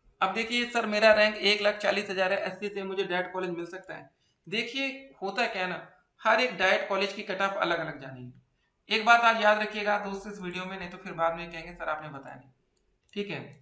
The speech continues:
अब देखिए, जैसे लखनऊ डाइट कॉलेज का मान लेते जनरल में कट ऑफ चला जाता है दो सौ चालीस नंबर,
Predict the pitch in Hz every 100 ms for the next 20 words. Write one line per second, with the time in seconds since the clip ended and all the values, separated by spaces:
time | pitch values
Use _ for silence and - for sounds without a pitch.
0 | _ _ _ _ _ _ _ _ _ -
1 | 185 220 226 220 226 214 208 208 202 202
2 | 202 196 190 185 190 185 180 185 175 170
3 | 175 185 180 175 175 175 170 170 165 165
4 | 202 - _ _ _ - 185 202 202 226
5 | - - 180 170 165 147 127 120